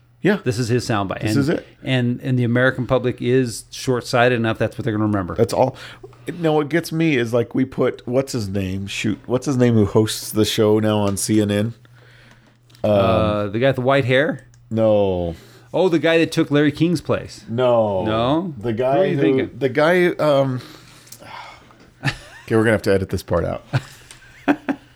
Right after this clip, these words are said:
Speaker 1: Okay, we're back. I had to edit that out. Uh, Elliot Spitzer is who we're talking about. You can take something like this, and I wouldn't be a bit surprised
Speaker 2: Right.
Speaker 1: if, because he's this kind of guy, Weiner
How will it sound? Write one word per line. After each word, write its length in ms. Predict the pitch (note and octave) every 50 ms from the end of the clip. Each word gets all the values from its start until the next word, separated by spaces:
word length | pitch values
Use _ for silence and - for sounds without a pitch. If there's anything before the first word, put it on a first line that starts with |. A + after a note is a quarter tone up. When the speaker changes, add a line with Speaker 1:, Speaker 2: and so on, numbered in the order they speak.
| _ _ _ - - - _ _ - _ _ _ D#3+
Speaker 1:
Okay, 200 | D3 A#2 B2+ B2+
we're 100 | A#2 A2
back. 300 | F#2+ A2+ A2 G#2+ - -
I 80 | A2+
had 200 | G#2 A#2 C3 C3 A2+
to 220 | G#2+ G2 A2 -
edit 260 | A#2 A#2+ A#2+ A2 -
that 200 | - G#2+ G2+ F#2+
out. 320 | G2+ G#2 G#2 F#2+ F#2+ - - -
Uh, 240 | - A#2 G#2 G2+ G#2 - -
Elliot 400 | D3 D#3 D#3+ D3+ C3+ A#2 - -
Spitzer 680 | - - - - C3+ C3 - - - F2 D2 - - _ _ _
is 160 | A2+ G#2+ -
who 100 | A#2+ A#2+
we're 140 | G#2+ G2+ F#2+
talking 400 | - A2+ G#2 G2+ - A2+ G2 F2+
about. 320 | E2+ D#2 D2+ D#2 - - _ _ _ _ _ _ _ _ - - - - - - - _
You 160 | A#2+ C#3 D3
can 180 | - D3 A2+ G2+
take 380 | - - - C#3+ E3 D#3+ -
something 340 | - - A2 G2 F2+ G2+ F#2+
like 240 | F2+ F#2 F2+ E2+ -
this, 180 | F#2 F#2+ F#2+
and 140 | - - A#2+
I 80 | B2 C3+
wouldn't 220 | D3 D3 C3 A#2+
be 80 | A#2 A2
a 40 | G2
bit 280 | F#2 F#2 A#2+ B2 -
surprised 720 | - - F#2+ - A2+ A2 A2 G2+ F2+ E2 E2 E2+ F2+ - -
Speaker 2:
Right. 280 | G#2+ A2 G#2 G2 G2 G#2 G#2 - _ _
Speaker 1:
if, 380 | B2+ A#2+ A2+ G#2+ G#2+ - - G2+
because 220 | A#2+ A#2+ - C#3
he's 180 | C3+ D3 C3+ B2+
this 200 | C3 C#3 C3+ -
kind 280 | - - C#3 B2+ A#2 G#2+
of 60 | G2
guy, 300 | F#2+ A#2 C3+ D#3 D3+ C3+
Weiner 560 | A2 A#2 C3+ E3+ F3+ E3 C3 A#2 A#2+ A#2 -